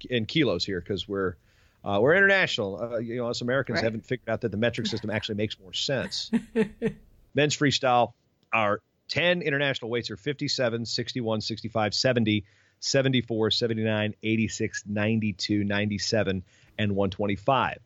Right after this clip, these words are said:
Speaker 1: So of those,
Speaker 2: Wow.
Speaker 1: the Olympic weights are fifty-seven, sixty-five, seventy-four,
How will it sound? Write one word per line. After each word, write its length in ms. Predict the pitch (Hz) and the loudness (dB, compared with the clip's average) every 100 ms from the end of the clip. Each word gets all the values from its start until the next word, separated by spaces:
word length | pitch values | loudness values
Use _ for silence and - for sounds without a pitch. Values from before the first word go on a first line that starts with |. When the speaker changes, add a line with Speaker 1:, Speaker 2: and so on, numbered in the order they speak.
| _ | _
Speaker 1:
So 140 | - - | -10 0
of 200 | 139 135 | 2 4
those, 240 | 135 131 117 | 4 4 2
Speaker 2:
Wow. 60 | |
Speaker 1:
the 80 | 110 | 0
Olympic 340 | 120 143 143 | 0 -4 -4
weights 260 | 120 113 110 | 2 2 0
are 60 | 92 | -8
fifty-seven, 880 | - 139 160 - 151 127 107 113 127 _ _ _ _ | 0 0 0 -2 2 2 2 -4 -10 _ _ _ _
sixty-five, 920 | - - 135 - 123 131 117 98 95 101 _ | -6 -2 -2 -4 -2 2 4 4 0 -4 _
seventy-four, 960 | - - 120 107 104 - 135 117 87 | -6 0 0 0 -4 -2 0 2 2